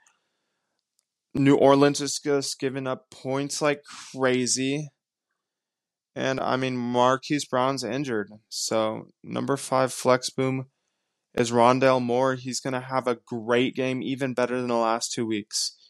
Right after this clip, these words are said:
If you don't have him yet and he's on waivers, pick that man up immediately. Rondale Moore is gonna boom in week five. Week seven. Rondale Moore is gonna boom in week seven. All right.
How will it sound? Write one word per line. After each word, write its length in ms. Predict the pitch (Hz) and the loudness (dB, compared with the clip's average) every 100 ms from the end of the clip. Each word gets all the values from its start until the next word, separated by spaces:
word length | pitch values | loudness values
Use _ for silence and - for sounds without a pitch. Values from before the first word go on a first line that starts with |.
| _ | _
If 100 | 127 | -4
you 60 | 123 | 0
don't 200 | 131 135 | 0 0
have 160 | 127 | -2
him 140 | 127 127 | -2 -2
yet 180 | 127 | -2
and 100 | 110 | -2
he's 120 | 120 120 | -4 -4
on 160 | 120 | -2
waivers, 440 | 120 117 123 120 - _ _ _ | -2 -2 -4 -6 -8 _ _ _
pick 220 | - 165 | 2 2
that 200 | - 117 | 6 4
man 200 | 120 120 | 4 2
up 180 | 117 113 - | 2 0 -2
immediately. 800 | 117 117 123 113 98 107 107 107 _ _ _ _ _ _ _ _ _ _ - - _ _ _ _ _ _ _ _ _ - _ _ | -4 -4 -4 -2 -2 -2 -4 -8 _ _ _ _ _ _ _ _ _ _ -20 -20 _ _ _ _ _ _ _ _ _ -16 _ _
Rondale 320 | 117 123 120 | 0 2 2
Moore 200 | 117 120 | 2 0
is 100 | 117 | -2
gonna 260 | - 117 98 - _ _ | -4 -4 -6 -10 _ _
boom 360 | 156 139 123 | 6 6 4
in 160 | 110 104 | -2 -4
week 200 | 104 101 | -6 -8
five. 480 | - 104 92 80 - - - _ _ - | -4 -2 -2 -4 -10 -18 -20 _ _ -4
Week 180 | 131 | -2
seven. 520 | - - 120 101 80 - _ _ _ _ _ - | 2 4 4 2 -8 -18 _ _ _ _ _ -2
Rondale 260 | 123 123 | 0 0
Moore 140 | 120 123 | 0 -2
is 120 | 117 | -4
gonna 220 | 117 107 92 - | -4 -4 -6 4
boom 400 | 165 151 127 110 | 8 8 6 2
in 120 | 104 | -2
week 180 | 101 90 | -4 -4
seven. 420 | - 95 95 73 _ _ - - _ _ _ _ | -4 -4 -6 -12 _ _ -20 -20 _ _ _ _
All 140 | 113 | -6
right. 260 | 127 127 110 | -2 -2 -4